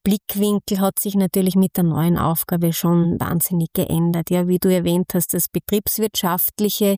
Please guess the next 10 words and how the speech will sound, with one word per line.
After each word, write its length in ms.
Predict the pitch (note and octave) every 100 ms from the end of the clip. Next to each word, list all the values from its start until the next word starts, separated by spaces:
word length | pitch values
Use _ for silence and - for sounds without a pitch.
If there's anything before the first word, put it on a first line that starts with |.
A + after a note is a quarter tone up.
| - - - - -
und 220 | G3 G3+
das 160 | G3 F#3+
Entscheidungsrelevante, 1500 | F#3 - - F#3+ F#3+ - G3 F#3+ F#3 D#3 E3 F#3 - F#3+ - _ _
das 200 | - G3
hat 160 | G3 F3+
sich 140 | F3+
mit 180 | E3+ E3
der 80 | D#3+
neuen 240 | D#3+ D#3+
Aufgabe 540 | - D3+ - E3+ E3+